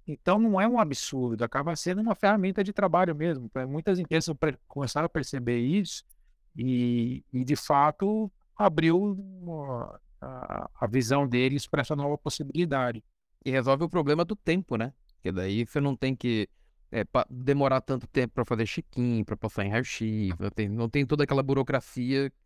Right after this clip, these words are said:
Speaker 2: que você tem que esperar o, o horário do voo, né? Você pode escolher o horário do voo que você quer.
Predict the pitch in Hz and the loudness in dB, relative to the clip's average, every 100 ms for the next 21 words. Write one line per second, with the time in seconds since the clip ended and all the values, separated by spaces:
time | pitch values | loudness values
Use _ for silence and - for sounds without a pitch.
0 | _ _ - 139 143 135 - 147 135 131 | _ _ -2 -2 0 -4 -2 2 2 2
1 | 131 120 117 143 143 135 127 143 123 127 | 2 0 0 2 2 2 2 -2 -2 0
2 | 139 123 117 - - 98 - 151 147 113 | 0 0 -2 -6 -10 -6 -2 2 2 2
3 | 107 107 104 98 - 127 135 120 117 | 0 0 -2 -6 -8 -4 0 2 0